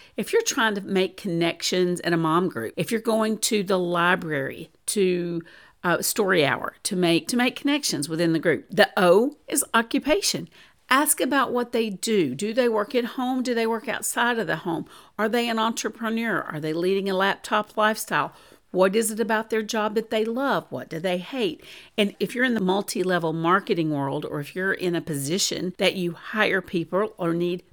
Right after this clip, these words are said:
people on a team, or if you're a coach, this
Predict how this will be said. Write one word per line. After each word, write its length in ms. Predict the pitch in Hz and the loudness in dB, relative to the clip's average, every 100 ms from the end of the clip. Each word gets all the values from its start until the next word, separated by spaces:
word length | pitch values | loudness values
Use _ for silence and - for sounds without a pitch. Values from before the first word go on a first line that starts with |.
| _ | _
people 340 | - 196 190 | -8 -4 -4
on 200 | - 165 | 0 2
a 60 | 175 | 2
team, 500 | 175 - 156 151 185 | -2 -2 0 0 -2
or 160 | - 165 | -2 -4
if 140 | 165 | -2
you're 180 | 180 175 | 0 0
a 100 | 175 - - | 0 -6 -6
coach, 420 | 294 220 - - - | 0 2 0 -4 -2
this 180 | 254 | 0